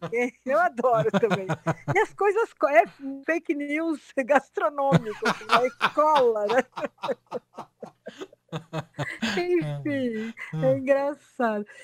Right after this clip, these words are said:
E, bom, originalmente o cuscuz paulista, ele era cozido na cuscuzeira, só que daí no século vinte, ele passou a ser feito na panela. E é um método muito mais simples de preparo, e, e aí o prato ficou muito mais popular, né?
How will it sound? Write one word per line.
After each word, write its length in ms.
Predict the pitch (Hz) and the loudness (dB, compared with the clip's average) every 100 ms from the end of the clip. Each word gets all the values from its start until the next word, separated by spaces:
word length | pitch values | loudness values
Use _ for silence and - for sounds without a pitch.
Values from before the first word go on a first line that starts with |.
| - - | -16 -2
E, 280 | 285 285 226 | 0 0 2
bom, 180 | 247 233 | 0 2
originalmente 640 | 247 339 311 320 285 302 | 0 -2 -2 -2 -2 -6
o 40 | - | -10
cuscuz 300 | 359 - 240 | -12 -12 -10
paulista, 380 | 170 170 196 175 | -10 -10 -10 -2
ele 120 | 190 | 0
era 120 | 196 | 0
cozido 300 | 226 202 202 | -4 -8 -6
na 120 | 220 | -8
cuscuzeira, 840 | - 240 - 269 226 180 165 127 139 | -8 -16 -10 -8 -4 -2 -2 -4 -4
só 140 | - | -4
que 120 | - | -2
daí 120 | 285 349 | -2 -2
no 100 | 320 | -2
século 380 | 233 - 160 | -4 -4 -8
vinte, 520 | 143 170 165 135 - - | -12 -12 -12 -14 -20 -10
ele 120 | 196 180 | -8 -4
passou 240 | 208 226 | -2 -2
a 20 | |
ser 140 | - 220 | -4 -2
feito 260 | 214 208 | -4 -4
na 120 | 208 | -6
panela. 420 | 196 233 156 143 - - - - _ | -6 -6 -6 -8 -12 -18 -20 -20 _
E 140 | 294 403 | 2 2
é 60 | |
um 60 | 302 | 2
método 320 | 247 233 196 | 0 0 -4
muito 260 | 190 185 180 | -2 -4 -4
mais 160 | 160 | -4
simples 340 | - 147 165 147 | -6 -12 -10 -12
de 80 | |
preparo, 760 | 151 170 - 185 240 180 143 - - | -8 -6 -2 0 0 0 -6 -12 -6
e, 520 | 208 214 214 - 220 | -2 0 -2 -4 -2
e 60 | 226 | 0
aí 160 | 226 | 0
o 40 | 269 | -2
prato 280 | - 330 - | -2 -4 -4
ficou 180 | - | -8
muito 180 | 359 349 | -8 -4
mais 180 | 370 359 | -2 -2
popular, 640 | - 339 - 359 208 190 170 | -4 -8 -2 0 2 0 -4
né? 280 | 143 165 | -10 -12